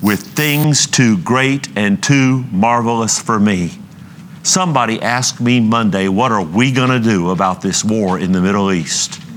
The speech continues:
And I said, "I'm not aware that I have any role in the war in the Middle East, so I suppose we aren't gonna do anything. I'll pray."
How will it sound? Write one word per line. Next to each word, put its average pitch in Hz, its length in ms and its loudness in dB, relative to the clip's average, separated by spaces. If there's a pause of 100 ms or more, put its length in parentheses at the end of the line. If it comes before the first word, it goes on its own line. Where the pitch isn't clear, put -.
(1500)
And 95 140 -2
I 120 160 2
said, 110 500 0
"I'm 101 360 0
not 104 220 0
aware 131 440 2
that 208 100 -2
I 208 140 0
have 226 380 -2
any 165 340 2
role 107 580 0
in 120 140 2
the 113 100 2
war 110 300 0
in 101 160 0
the 98 80 2
Middle 98 280 0
East, 87 260 -2
so 123 100 -2
I 143 100 0
suppose 156 480 0
we 220 420 2
aren't 196 260 0
gonna 226 200 0
do 233 240 2
anything. 113 640 -2 (360)
I'll 101 140 -2
pray." 180 560 -4